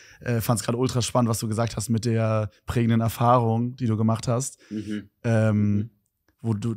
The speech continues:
Speaker 1: also warst du da einfach alleine oder wie, wie kann man sich das vorstellen? Also ich stell mir grad vor, du bist alleine im Wald und auf einmal mitten in der Nacht, du wirst gerade wach, bist noch so ein bisschen schwummrig, weil du gerade aufgewacht bist und dann ist der Bär einfach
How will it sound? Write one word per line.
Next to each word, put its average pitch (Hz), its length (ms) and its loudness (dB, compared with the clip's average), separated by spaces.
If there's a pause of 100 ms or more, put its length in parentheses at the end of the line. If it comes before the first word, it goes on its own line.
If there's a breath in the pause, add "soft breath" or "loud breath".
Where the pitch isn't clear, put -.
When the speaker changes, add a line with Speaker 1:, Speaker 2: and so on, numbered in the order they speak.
Speaker 1:
also 104 220 -2
warst 120 160 2
du 117 40 0
da 110 60 0
einfach 110 200 -2
alleine 131 560 0
oder 113 260 0
wie, 107 180 -4
wie 107 60 -4
kann 120 140 -2
man 110 60 0
sich 101 60 -6
das 107 120 -10
vorstellen? 120 300 -2
Also 107 220 -4 (320 loud breath)
ich 120 120 -4
stell 127 100 -2
mir 127 80 2
grad 123 140 4
vor, 127 100 2
du 117 60 0
bist 117 100 -4
alleine 123 220 4
im 117 120 2
Wald 123 240 4
und 120 80 0
auf 107 120 -4
einmal 123 400 4
mitten 127 220 0
in 123 40 4
der 123 80 2
Nacht, 123 220 0
du 120 240 -6
wirst 127 180 0
gerade 123 300 0
wach, 123 280 2
bist 123 200 -4
noch 123 80 -2
so - 120 -8
ein 117 40 -6
bisschen 120 500 -2 (320 soft breath)
schwummrig, 139 540 4
weil 127 100 6
du 127 80 4
gerade 123 200 4
aufgewacht 127 420 0
bist 123 160 -4
und 120 40 2
dann 117 160 2
ist - 200 -6
der 123 80 2
Bär 131 180 6
einfach 117 300 0